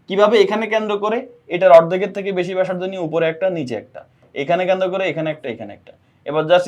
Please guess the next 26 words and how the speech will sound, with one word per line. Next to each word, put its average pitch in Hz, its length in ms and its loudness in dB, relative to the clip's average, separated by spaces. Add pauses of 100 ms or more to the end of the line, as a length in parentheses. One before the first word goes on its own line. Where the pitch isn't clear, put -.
(120)
স্কেল 185 260 -4
বসিয়ে 220 240 -6 (140)
এই 110 120 -10
মাঝখান 110 340 -10
বরাবর 101 320 -12
দাগ 110 180 -8
দিয়ে - 160 -20
দিবা। - 140 -20 (320)
তাহলে 147 260 4
দেখো 165 180 6 (120)
কয় 170 200 10
ভাগ 175 160 4
হয়ে 196 140 0
গেল? 214 100 0 (200)
এটা 165 160 0
কিন্তু 170 140 -2 (100)
চার 156 180 8
ভাগের 151 280 2
এক 110 140 -2
ভাগ। 101 160 -2
এই 117 60 -4
যে 120 100 -4
দেখো, 123 120 -2 (100)
এক 117 60 -2 (120)
ভাগ, 170 140 8 (460)
দুই 131 140 2